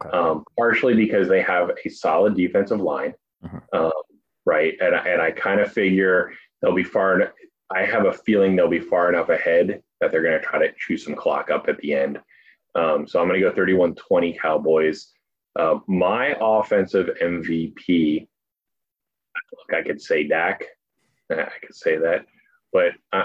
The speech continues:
Speaker 2: I'm gonna, I'm actually gonna hold here,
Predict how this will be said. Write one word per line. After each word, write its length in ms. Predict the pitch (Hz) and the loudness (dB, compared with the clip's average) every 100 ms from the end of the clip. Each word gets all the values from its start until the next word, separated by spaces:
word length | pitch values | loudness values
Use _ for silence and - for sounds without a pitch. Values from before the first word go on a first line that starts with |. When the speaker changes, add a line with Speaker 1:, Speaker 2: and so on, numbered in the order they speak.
| - | -2
Speaker 2:
I'm 180 | 92 | -2
gonna, 340 | 87 139 95 85 - | 0 0 0 -4 -4
I'm 160 | 90 - | -4 -2
actually 380 | 87 92 - 110 | -4 -2 0 2
gonna 200 | 110 104 | 2 0
hold 360 | - 98 92 87 | 2 2 2 0
here, 360 | 85 82 82 | 2 2 0